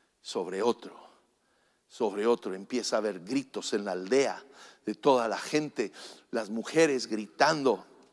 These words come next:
y al fin los hombres vienen corriendo y matan al tigre, pero no antes de que el tigre hubiera matado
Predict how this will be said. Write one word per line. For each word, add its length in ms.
y 100
al 120
fin 260
los 240
hombres 380
vienen 320
corriendo 720
y 80
matan 380
al 180
tigre, 540
pero 200
no 140
antes 320
de 100
que 120
el 100
tigre 440
hubiera 340
matado 520